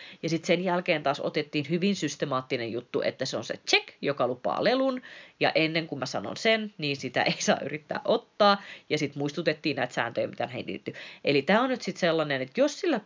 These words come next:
jos tulee sellaisia hetkiä siinä työskentelyssä, että se koira on ihan silleen, että se pyörittää päätä silleen, että mitä ihmettä tää tarkoittaa, miksi mä en saa sitä,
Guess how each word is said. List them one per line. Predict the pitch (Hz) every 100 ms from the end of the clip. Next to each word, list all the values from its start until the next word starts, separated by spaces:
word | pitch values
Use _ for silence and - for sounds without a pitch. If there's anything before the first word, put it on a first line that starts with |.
| -
jos | 285 294
tulee | 330 339 403
sellaisia | 247 165 170 165 170
hetkiä | 220 - - 131
siinä | 135 123 131
työskentelyssä, | 160 147 - 120 120 - - - 170 - - -
että | 160 156
se |
koira | - 202 220 156
on |
ihan | 156
silleen, | 170 151
että | 139
se | -
pyörittää | 185 170 175 160
päätä | 160 175 160
silleen, | 151 190
että | 214 349
mitä | 392
ihmettä | 285 - -
tää | 170
tarkoittaa, | 180 196 190 - 143
miksi | 165 262 -
mä | 415
en | 247
saa | - 233 214
sitä, | - 165 160